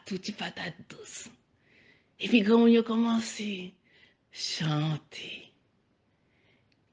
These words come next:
Tire, rale, rale, tire, koute, tande, chante. Tire kont bagay, bèl bagay. Bouki ak Malice, ti soufri, teze,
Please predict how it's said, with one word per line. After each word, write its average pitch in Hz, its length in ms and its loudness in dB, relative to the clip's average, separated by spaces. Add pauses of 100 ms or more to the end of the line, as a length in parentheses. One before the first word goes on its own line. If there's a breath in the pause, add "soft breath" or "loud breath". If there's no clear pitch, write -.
(200)
Tire, 170 800 2
rale, 151 600 -2 (100)
rale, 143 640 -2
tire, 170 680 -4 (100)
koute, 175 480 -2 (160)
tande, 160 560 -12
chante. 170 800 -4 (640 loud breath)
Tire 254 320 6
kont 254 240 4
bagay, 214 480 0 (120)
bèl 226 360 -2
bagay. 202 720 -2 (360 loud breath)
Bouki 175 400 2
ak - 200 -6
Malice, - 640 2 (320 loud breath)
ti 247 160 2
soufri, 233 680 0 (840 loud breath)
teze, 180 600 6